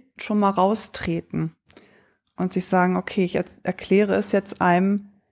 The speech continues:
der hat davon <laughs> noch nie was gehört, von der Mutation. Oder obwohl Mutationen tatsächlich schon einige, aber wir haben ja schon viele Fachbegriffe,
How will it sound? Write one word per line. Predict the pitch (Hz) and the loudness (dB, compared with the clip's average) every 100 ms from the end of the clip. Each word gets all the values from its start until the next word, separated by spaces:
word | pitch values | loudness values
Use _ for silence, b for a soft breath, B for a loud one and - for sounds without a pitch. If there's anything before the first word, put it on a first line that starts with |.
| _ _ - | _ _ -2
der | 196 | 0
hat | 196 | 0
davon | 202 - 190 | -2 -2 0
<laughs> | |
noch | 196 - | 0 0
nie | 214 208 | -2 0
was | 196 - | -4 -4
gehört, | - 214 - - | -2 2 0 0
von | - 196 | 0 2
der | 190 | 2
Mutation. | 190 202 202 - - 202 185 202 B B B B B _ | 0 0 -2 0 0 2 2 -2 B B B B B _
Oder | - 190 185 - | 0 2 2 2
obwohl | 185 180 196 | 0 2 2
Mutationen | 196 202 196 - 180 185 196 - - _ _ | 2 0 0 2 2 2 -2 -10 -18 _ _
tatsächlich | - 190 202 202 202 | -4 0 0 -2 -4
schon | 202 202 | -2 0
einige, | 190 185 190 | 2 2 2
aber | 185 190 | 0 2
wir | 196 | 2
haben | 196 | 2
ja | 190 | 2
schon | - 214 | 0 0
viele | 202 202 196 | 2 0 2
Fachbegriffe, | - 208 - - - 175 - | 0 -4 -8 -8 -6 -6 -6